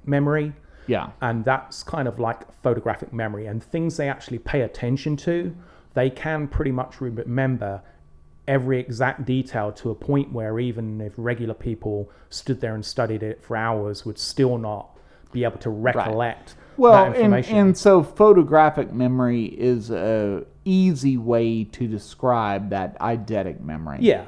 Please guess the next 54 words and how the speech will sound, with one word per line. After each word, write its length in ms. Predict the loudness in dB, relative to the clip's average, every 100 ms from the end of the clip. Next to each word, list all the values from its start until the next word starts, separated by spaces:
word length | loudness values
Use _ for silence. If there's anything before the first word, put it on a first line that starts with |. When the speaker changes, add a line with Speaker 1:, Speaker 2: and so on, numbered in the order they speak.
| -2
Speaker 1:
and, 180 | 2
and 220 | 4 4 4
it's 180 | 2
Speaker 2:
Uh, 60 | -4
Speaker 1:
actually, 280 | -6 -2 0
like, 200 | 0 -2
between 440 | -6 -4 -2 -4
two 280 | -4 -4 -4
and 120 | -4
ten 200 | -4 -6
percent 340 | -6 -8 -8 -8
of 100 | -6
people 340 | -6 -6 -8
have 200 | -8 -8
some 300 | -10 -8 -8
form 440 | -6 -6 -6 -8
of 120 | -12 -10
eidetic 480 | -8 -8 -10 -10
memory. 360 | -4 -4 -4 -4
Speaker 2:
Sure. 300 | -2 0 -2 -10 -16 -4
Speaker 1:
And, 400 | -2 -2 -6 -8
you 140 | -2 0
know, 100 | 2
it, 180 | 0
it 120 | 0 0
just 240 | 0 2
means 440 | 0 2 0 -2
that 200 | -6 -2
that 140 | -2 -2
encoding, 680 | -4 -4 2 2 2 -2 -4
as 160 | -8
we 120 | -10 -10
started 360 | -6 -6 -2
off 220 | -4 -4
talking 320 | -4 -6 -4 -8
about, 460 | -8 -8 -8 -2
that 200 | 0 0
occurs 540 | -2 -2 0 0 -2 -4
in 80 |
the 80 | -8
things 380 | -8 -8 -8 -8
you 60 | -6
pay 180 | -4
attention 440 | -4 -4 -6 -4 -8
to, 340 | -6 -4 -4 -6 -12 -20 -20 -20 -6
but 100 | -2
it's 240 | -2 -4
kind 260 | -6 -4 -2
of 120 | -2 -6 -18 -20 -20 -20 -6
just 240 | -4 -2
on 160 | -2 -2
a 80 | -4
higher 360 | -2 -2 -2
level, 520 | -4 -4 -6 -10 -14